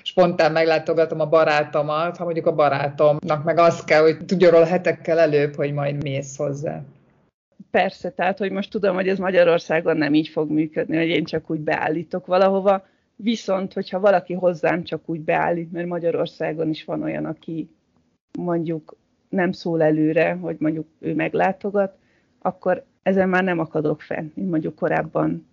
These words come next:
Speaker 1: Mhm.
Speaker 2: fennakadtam volna. Tehát, hogy a magyar kultúrát én nem fogom tudni megváltoztatni, viszont a saját hozzáállásomat meg tudom változtatni.
Speaker 1: Mennyi időt éltél, és hol pontosan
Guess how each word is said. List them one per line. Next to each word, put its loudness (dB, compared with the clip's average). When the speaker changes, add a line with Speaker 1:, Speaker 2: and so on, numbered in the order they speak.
Speaker 1:
Mhm. -8
Speaker 2:
fennakadtam -2
volna. -6
Tehát, 0
hogy -4
a 0
magyar 4
kultúrát -2
én -4
nem -2
fogom -6
tudni -6
megváltoztatni, -4
viszont -12
a -14
saját -6
hozzáállásomat -4
meg -12
tudom -10
változtatni. -14
Speaker 1:
Mennyi 4
időt 4
éltél, 4
és -2
hol 4
pontosan -4